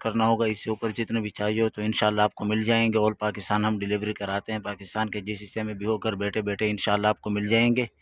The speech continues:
पेमेंट हमारी एडवांस होती है। माल हम लोग ट्रक अड्डे, बस अड्डे के ज़रिए भिजवाते हैं।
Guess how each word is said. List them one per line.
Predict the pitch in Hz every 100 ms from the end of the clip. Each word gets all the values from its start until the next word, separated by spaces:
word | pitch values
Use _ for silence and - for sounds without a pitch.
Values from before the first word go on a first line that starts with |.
| _ _ _ _ _ -
पेमेंट | 117 131 127
हमारी | 120 120 123
एडवांस | 113 104 113 123 123
होती | 117 123
है। | 120
माल | 113 117
हम | 117
लोग | 113 107
ट्रक | 127 117
अड्डे, | 117 113
बस | 113 -
अड्डे | 117 117
के | 117
ज़रिए | 104 110 117 113
भिजवाते | 104 104 101 107 120
हैं। | 143